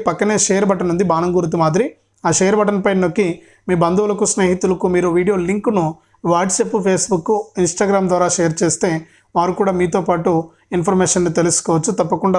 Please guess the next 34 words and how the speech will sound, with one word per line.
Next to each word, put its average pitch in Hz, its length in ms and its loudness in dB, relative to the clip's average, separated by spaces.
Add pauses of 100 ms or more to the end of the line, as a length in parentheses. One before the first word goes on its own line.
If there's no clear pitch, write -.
లైక్ 165 240 -2
చేసి 180 240 0 (100)
షేర్ 170 260 0
చేయండి. 165 300 2 (440)
అంతేకాకుండా 220 580 0 (200)
ఏపీ 202 200 0 (120)
ప్రభుత్వం 196 460 -2
నుంచి 190 240 -4
వచ్చేటువంటి 175 520 0 (440)
ప్రతి 196 240 0 (100)
పథకానికి 214 580 0
సంబంధించిన 190 440 0
వివరాలన్నీ 180 520 2
కూడా 185 180 2 (520)
మీరు 226 260 2
తెలుసుకుంటూ 190 540 0
ఉండాలి 175 320 2
అంటే 170 200 0 (440)
వీడియో 208 240 2
కింద 220 220 0
మీకు 196 200 0 (160)
సబ్స్క్రైబ్ 190 380 0
బటన్ 185 260 0
కనిపిస్తూ 165 480 0
ఉంది 165 180 0
కదా, 185 160 2 (440)
ఆ 175 100 4
నల్ల 170 220 2
కలర్లో 185 340 2
దానిపైన 185 420 0
నొక్కండి. 170 380 0
నొక్కిన 214 320 -2
వెంటనే 190 260 0 (100)
పక్కనే 185 280 -2